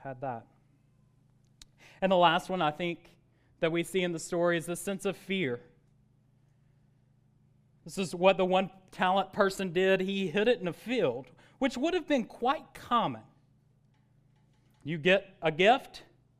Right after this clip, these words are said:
the man who finds the treasure in the field, he hides it, goes and sells all, and comes back and buys the field. You hide it for safety and security. You don't have a bank to put it in in this culture, so you just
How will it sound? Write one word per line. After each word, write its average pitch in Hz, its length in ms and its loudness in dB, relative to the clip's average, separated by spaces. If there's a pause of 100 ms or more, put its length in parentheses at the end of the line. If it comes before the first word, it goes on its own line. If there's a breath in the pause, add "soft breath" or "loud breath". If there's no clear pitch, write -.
(1300 soft breath)
the 143 60 -8
man 175 140 6
who 175 80 0
finds 180 240 4
the 170 60 -8
treasure 190 300 2
in 185 80 0
the 165 80 -4
field, 196 280 2 (180 loud breath)
he 185 140 0
hides 190 300 2
it, 190 60 -2
goes 180 160 0
and 156 100 -8
sells 180 260 2
all, 175 160 4
and 165 120 -4
comes 170 180 -6
back 160 160 0
and 165 100 -8
buys 156 200 0
the 160 60 -12
field. 208 380 -2 (1300)
You 170 100 -6
hide 180 340 4
it 269 340 0
for 156 120 -6
safety 208 520 0
and 202 100 -4
security. 226 380 -2
You 202 100 -2
don't 170 100 2
have 165 140 0
a 131 40 -4
bank 147 340 -2
to 151 60 -16
put 185 160 -2
it 185 100 -6
in 190 140 0
in 190 100 -4
this 185 140 -10
culture, 196 280 0
so 170 120 -6
you 151 80 -4
just 147 200 -10